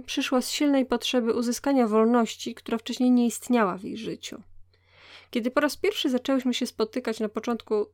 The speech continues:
tysiąc dziewięćset siedemdziesiątego czwartego roku, po pierwszej regionalnej konferencji N B F O na wschodzie,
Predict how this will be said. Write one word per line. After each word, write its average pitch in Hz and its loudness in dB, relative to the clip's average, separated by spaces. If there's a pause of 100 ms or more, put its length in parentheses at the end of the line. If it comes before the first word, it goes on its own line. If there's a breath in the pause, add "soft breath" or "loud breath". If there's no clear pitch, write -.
(160)
tysiąc 240 2
dziewięćset 240 0
siedemdziesiątego 220 0
czwartego 208 -4
roku, 196 -6
po 220 -6
pierwszej 294 0
regionalnej 233 2
konferencji 214 -2
N 208 0
B 208 2
F 196 0
O 208 4
na 202 0
wschodzie, 202 -4